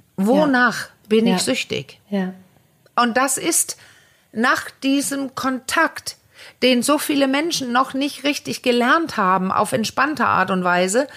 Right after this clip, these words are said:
Speaker 1: sondern sie sind abgelehnt worden. Sie haben also gerade, wenn man ganz klein ist, jetzt sagen wir mal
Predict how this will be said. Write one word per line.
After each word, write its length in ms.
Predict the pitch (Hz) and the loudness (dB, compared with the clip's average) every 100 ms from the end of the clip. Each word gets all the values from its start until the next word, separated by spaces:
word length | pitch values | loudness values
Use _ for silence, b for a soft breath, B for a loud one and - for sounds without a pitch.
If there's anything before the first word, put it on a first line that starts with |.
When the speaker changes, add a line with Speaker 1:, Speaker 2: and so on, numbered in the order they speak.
| B B - | B B -4
Speaker 1:
sondern 380 | 240 254 247 | -2 0 -2
sie 100 | 220 | -2
sind 200 | 226 247 - | -2 -2 0
abgelehnt 640 | 285 - 247 220 214 190 | -2 0 0 2 2 0
worden. 360 | 190 190 196 190 | 2 2 2 0
Sie 180 | 214 | 0
haben 200 | 220 254 | 0 0
also 200 | 262 226 | 0 -2
gerade, 280 | 214 214 262 | 0 2 2
wenn 80 | 240 | 0
man 140 | 226 | 0
ganz 200 | 226 220 | -2 -4
klein 460 | - 233 226 262 240 | -2 0 2 2 -2
ist, 280 | - 156 - | -4 -6 -6
jetzt 120 | 180 | -2
sagen 220 | 202 208 | 0 0
wir 80 | 214 | 0
mal 260 | 196 196 | 2 2